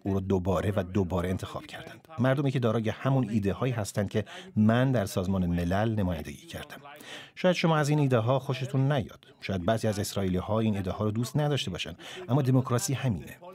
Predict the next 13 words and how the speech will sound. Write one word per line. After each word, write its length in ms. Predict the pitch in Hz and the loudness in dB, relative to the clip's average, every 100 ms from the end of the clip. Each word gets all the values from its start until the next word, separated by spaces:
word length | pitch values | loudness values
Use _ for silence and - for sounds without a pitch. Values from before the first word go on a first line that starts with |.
| - - | -10 -2
اگه 160 | 151 135 | 2 4
اونا 200 | 120 117 | 6 4
از 160 | 113 | 2
سیاست 400 | - 113 98 101 | 2 0 0 0
دولت 440 | 98 98 98 92 98 | 0 0 0 0 0
راضی 280 | 101 95 | 0 2
نبودن، 460 | 104 107 107 101 131 | 4 4 2 2 0
به 100 | 131 | 0
دولت 320 | 117 110 - | 0 -2 -2
دیگه 360 | 110 107 104 117 | -2 -2 0 0
ای 100 | 95 | -2
رأی 180 | - - | -4 -12
می‌دادند. 320 | - - - | -14 -14 -14